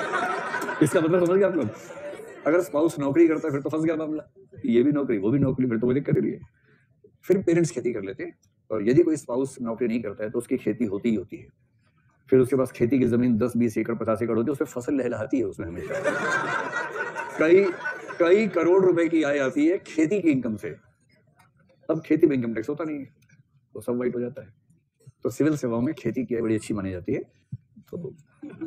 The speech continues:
देखिएगा आप लोग। लेकिन भारत सरकार की टेढ़ी नजर उस पर भी है। नरेंद्र मोदी लिस्ट मंगवाते हैं, "किसके सिविल सर्वेंट के घर में खेती वाली आय आ रही है, वो बताओ जरा।"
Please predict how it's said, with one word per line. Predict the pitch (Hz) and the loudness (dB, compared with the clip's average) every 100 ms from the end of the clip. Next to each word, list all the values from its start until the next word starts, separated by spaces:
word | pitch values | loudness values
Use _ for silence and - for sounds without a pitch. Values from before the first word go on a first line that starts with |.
| - | -2
देखिएगा | 240 - 160 | 0 2 2
आप | 131 - | 0 -6
लोग। | - - - - _ _ _ | -16 -18 -20 -20 _ _ _
लेकिन | 117 127 | 2 4
भारत | 101 123 135 | 4 0 0
सरकार | 120 117 | -2 -2
की | 123 | -2
टेढ़ी | 107 120 | 2 2
नजर | 120 120 | 4 2
उस | 110 | 0
पर | - | -2
भी | 107 | -4
है। | 92 - _ _ _ _ _ _ _ _ _ 117 | -4 -10 _ _ _ _ _ _ _ _ _ 0
नरेंद्र | 113 120 | 4 4
मोदी | 117 117 | 4 2
लिस्ट | 117 123 | 2 0
मंगवाते | 117 101 98 131 | -4 -4 -4 -6
हैं, | - | -4
"किसके | 139 - 165 | -4 0 -2
सिविल | - 127 131 | 2 2 2
सर्वेंट | 123 117 123 | 0 0 2
के | |
घर | 107 107 | 2 0
में | 123 | -2
खेती | - 110 | -2 0
वाली | 117 110 | 2 2
आय | 104 | 0
आ | 101 | 0
रही | 104 | 0
है, | 135 | 0
वो | 95 | -2
बताओ | 90 - | -6 -12
जरा।" | 98 | -14